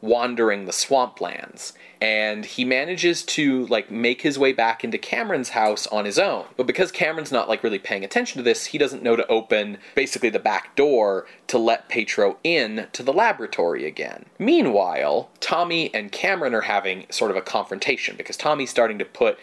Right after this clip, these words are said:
the pieces together that maybe Cameron has something to do with something, leaving Lenora alone to start wandering around the house and find the secret passage to the secret laboratory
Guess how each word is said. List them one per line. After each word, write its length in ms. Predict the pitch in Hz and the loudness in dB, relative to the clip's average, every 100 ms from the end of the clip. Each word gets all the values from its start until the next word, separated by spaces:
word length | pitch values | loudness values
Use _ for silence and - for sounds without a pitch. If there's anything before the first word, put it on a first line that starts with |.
| - | -6
the 80 | - | -6
pieces 460 | - 160 156 110 92 | -2 -2 -2 -4 -4
together 380 | - 98 90 90 | -2 -2 -2 -2
that 160 | 92 | -4
maybe 720 | 107 120 131 123 120 113 107 - | -2 0 0 0 -2 -2 -4 -8
Cameron 400 | - 110 104 104 | -6 -6 -4 -6
has 200 | 104 92 | -4 -4
something 680 | - 135 123 - 113 107 101 | -2 -2 -2 -6 -8 -8 -10
to 160 | - | -12
do 640 | 101 - 107 104 98 95 - _ _ _ _ | -12 -6 -2 -2 -4 -8 -10 _ _ _ _
with 160 | - - | -4 -2
something, 680 | - 101 95 - - - - - - - | -2 -2 -4 -10 -12 -12 -20 -20 -20 -8
leaving 360 | 120 151 131 110 | -2 -2 -2 0
Lenora 760 | 104 123 247 208 104 98 - - _ _ | -2 4 4 4 2 0 -2 -10 _ _
alone 680 | 123 135 110 92 82 85 143 180 _ | 0 0 0 -2 -4 -6 -8 -10 _
to 100 | - | -2
start 480 | - - 104 107 - | 0 2 2 2 0
wandering 500 | 104 95 101 110 117 | 2 2 2 2 4
around 340 | 117 117 120 | 4 2 0
the 60 | 143 | -2
house 640 | - 113 87 139 - - - - - - | -2 -6 -4 -2 -2 -2 -6 -14 -20 -8
and 220 | 107 107 | -6 -6
find 360 | - 113 107 110 | -2 -2 -2 -6
the 120 | 110 | -6
secret 480 | - 123 - 139 - | -4 -6 0 -2 0
passage 580 | - 107 - 117 135 - | -2 -2 0 0 0 -4
to 140 | - | -4
the 200 | 117 123 | -4 -4
secret 480 | 123 - 117 - - | -4 -6 -2 -2 0
laboratory 920 | 107 98 - 95 92 82 85 107 - | 0 0 -4 -2 2 2 2 -2 -6